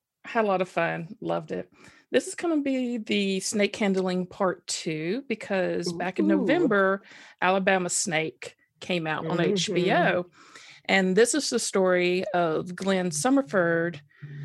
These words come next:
Speaker 1: and the Church of God with Signs Following. And
Speaker 2: Ooh.
Speaker 1: I, I watched the, and, and I'm gonna talk a little bit about the H B O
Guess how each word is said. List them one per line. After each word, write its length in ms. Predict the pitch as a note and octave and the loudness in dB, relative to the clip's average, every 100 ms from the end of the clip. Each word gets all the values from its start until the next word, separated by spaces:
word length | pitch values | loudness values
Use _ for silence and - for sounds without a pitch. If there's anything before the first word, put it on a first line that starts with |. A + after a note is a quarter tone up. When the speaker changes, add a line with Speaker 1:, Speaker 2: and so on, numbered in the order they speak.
| - - - | -10 -10 0
Speaker 1:
and 400 | F#3+ F#3 F3 E3 | 4 4 4 0
the 80 | |
Church 380 | F3+ - F#3+ F3+ | -2 2 2 2
of 160 | F#3 E3 | 0 2
God 360 | F3 F3 F3 E3+ | 4 4 4 0
with 140 | E3 | -4
Signs 560 | - F3 E3+ E3+ D#3+ - | -2 0 0 -2 -4 -4
Following. 640 | E3+ D3+ - - - - - - - _ _ - | 0 2 2 -2 -6 -8 -14 -18 -20 _ _ -8
And 440 | E3 D#3 D3+ D#3+ - F4+ | -6 -6 -8 -10 2 4
Speaker 2:
Ooh. 600 | C5+ C#5+ C#5+ C#5+ C5+ E4+ - - _ | 4 2 -2 2 2 2 -6 -20 _
Speaker 1:
I, 500 | E3 E3 D#3+ E3 D#3+ - _ _ _ _ - - _ - | -4 0 0 0 -4 -8 _ _ _ _ -20 -20 _ -2
I 80 | F#3 | 2
watched 600 | F3+ G3 A3+ - - A#3+ | 4 4 4 2 -2 0
the, 320 | A3+ A3 G3+ G3+ - - - _ _ | 4 6 4 0 -12 -18 -20 _ _
and, 160 | G#3 G#3+ | 2 4
and 140 | A3 | 6
I'm 140 | B3 E4 | 6 8
gonna 160 | D4 | 6
talk 320 | B3 G#3 G3+ | 4 0 0
a 40 | G3 | -2
little 260 | F3+ F#3 | -2 0
bit 180 | F#3 F3 | 2 0
about 300 | E3+ F3+ F#3 | 2 2 2
the 100 | - F3+ | -2 0
H 300 | F3+ - - | 0 -2 -6
B 160 | G3 F3+ | -2 0
O 300 | E3+ E3+ | 2 0